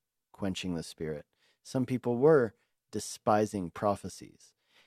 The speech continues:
And what that might have looked like is that people in the Thessalonian church, some people were claiming to have prophecies from God, but they weren't really from God. And other people were kind of being fed up with this and saying, "You know what?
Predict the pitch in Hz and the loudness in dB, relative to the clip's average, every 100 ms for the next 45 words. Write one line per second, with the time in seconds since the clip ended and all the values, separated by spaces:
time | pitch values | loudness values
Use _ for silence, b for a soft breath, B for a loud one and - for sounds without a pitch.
0 | _ 127 143 139 110 113 104 101 185 - | _ 0 4 6 6 6 2 2 -2 0
1 | 95 80 87 107 101 104 - 131 - 110 | 0 0 -2 -6 -2 -2 -2 -6 -2 -2
2 | 101 92 107 - 101 92 85 87 170 107 | -2 -2 -4 -2 -4 -4 -6 -2 2 2
3 | - 123 113 110 113 110 - - 131 143 | 2 -4 -4 -4 -4 -4 -6 -4 0 2
4 | 127 90 87 - 92 98 87 - - 117 | 2 0 -4 -8 -6 -2 -2 -2 0 2
5 | - 104 90 82 - 80 73 120 120 65 | 2 -8 -10 -12 -10 -10 -2 2 2 0
6 | - _ _ _ _ _ _ _ - 104 | -8 _ _ _ _ _ _ _ -4 -2
7 | 113 117 120 92 92 82 78 67 67 50 | 2 2 0 -2 -4 -4 -6 -10 -10 -10
8 | 50 - _ _ _ _ _ _ _ _ | -10 -14 _ _ _ _ _ _ _ _
9 | 123 135 143 139 127 120 117 104 127 113 | 2 8 8 8 4 2 2 2 0 0
10 | 104 90 - 113 95 92 - 73 - 76 | 0 -4 -2 0 0 0 -4 -10 -10 -12
11 | - - - 107 107 123 127 123 127 123 | -10 -12 -6 -4 0 2 4 6 6 4